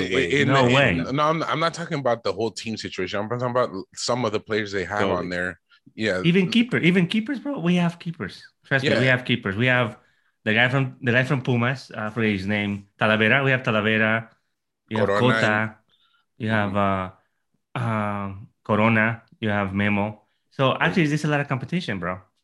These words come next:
Speaker 3: 'Cause every time they come play, there's, they switch out the keepers to see who's, 'cause at some point, uh,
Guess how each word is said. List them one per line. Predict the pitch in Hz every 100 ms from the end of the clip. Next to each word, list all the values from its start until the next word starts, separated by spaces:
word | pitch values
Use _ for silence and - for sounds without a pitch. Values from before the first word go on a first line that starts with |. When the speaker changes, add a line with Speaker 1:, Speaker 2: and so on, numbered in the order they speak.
| _ _ _
Speaker 3:
'Cause | 131
every | 123 165
time | 175 170
they | 160
come | - 151 143 131
play, | 139 143 170 170 _ _ _ _ _ _ _
there's, | - 110 110 107 - _ _ _ _ _
they | 110
switch | 107 131 127
out | 127
the | 110
keepers | 107 113 - -
to | 104
see | - 120
who's, | 120 120 117 - _ _ _ _ _ _ _ _ _
'cause | 139
at | 135 127 123
some | 160 160
point, | 147 160 123
uh, | 117 117 110